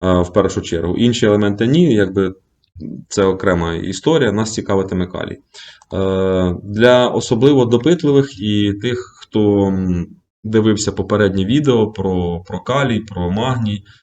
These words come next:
е, буде цікавим глянути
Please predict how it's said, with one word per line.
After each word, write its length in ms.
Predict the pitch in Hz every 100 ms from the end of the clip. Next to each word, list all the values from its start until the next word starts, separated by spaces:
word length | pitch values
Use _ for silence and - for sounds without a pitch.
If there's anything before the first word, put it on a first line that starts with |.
| - - -
е, 440 | 95 95 92 90 90 92 90 90
буде 640 | 92 120 117 110 107 101 95
цікавим 680 | 104 - 123 123 113 101
глянути 460 | 92 95 107 104 -